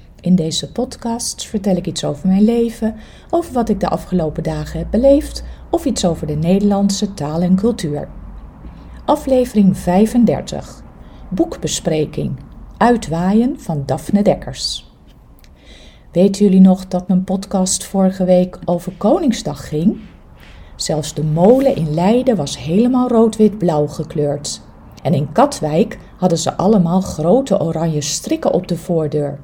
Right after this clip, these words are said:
Er is daar blijkbaar iemand die dat soort strikken maakt en verkoopt. Als je op de verzendlijst staat voor de tekst van de podcast, kun je de foto's hiervan zien, want die heb ik bijgevoegd.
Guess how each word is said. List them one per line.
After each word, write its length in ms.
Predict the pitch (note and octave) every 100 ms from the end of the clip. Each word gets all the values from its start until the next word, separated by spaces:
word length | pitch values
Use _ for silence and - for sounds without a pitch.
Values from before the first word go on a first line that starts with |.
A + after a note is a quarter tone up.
| - - - -
Er 120 | D3+
is 180 | E3+ -
daar 120 | D3+
blijkbaar 480 | D3 F3+ F#3 D3 -
iemand 520 | F#3+ F#3 D3+ G3+ G3
die 80 | E3+
dat 200 | E3 D3+
soort 220 | - D3
strikken 540 | - - G#3+ A3+ D3 C#3+
maakt 520 | E3+ A3 A#3+ - -
en 140 | G#3
verkoopt. 640 | A3 C4 D#3+ C#3 - - - - - - - - -
Als 180 | F#3 G#3+
je 80 |
op 120 | - -
de 80 |
verzendlijst 800 | D3 D#3 - G#3 G#3+ G#3 E3 E3
staat 400 | - G3 E3 -
voor 140 | - C#3+
de 120 | C3
tekst 320 | C4+ C#4 -
van 120 | C#4
de 80 | C4
podcast, 760 | - A#3 - A3 A#3 - - - - -
kun 140 | C4+
je 60 | C#4
de 80 | C#4
foto's 480 | - D3 D3+ D#3 -
hiervan 400 | E3 E3 D#3+ D3+
zien, 360 | F#3+ A3 D#4+ -
want 180 | G#3
die 100 | G#3
heb 120 | A#3+ B3
ik 120 | -
bijgevoegd. 920 | D3 C#3+ D3+ D3 D3+ C#3+ - -